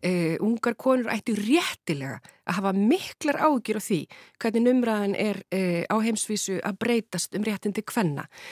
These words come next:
Þannig að ég held að, að það sé líka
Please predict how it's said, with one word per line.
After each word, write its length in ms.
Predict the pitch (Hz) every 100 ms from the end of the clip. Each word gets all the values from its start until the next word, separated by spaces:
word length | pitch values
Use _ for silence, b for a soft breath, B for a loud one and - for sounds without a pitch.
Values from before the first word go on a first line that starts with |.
| B B B
Þannig 220 | 208 202 202
að 40 |
ég 200 | 226 269
held 220 | 254 269 - -
að, 240 | 202 196 -
að 280 | - 185 180
það 440 | - - 220 285 320
sé 220 | - 277
líka 720 | 262 285 320 _ - 208 170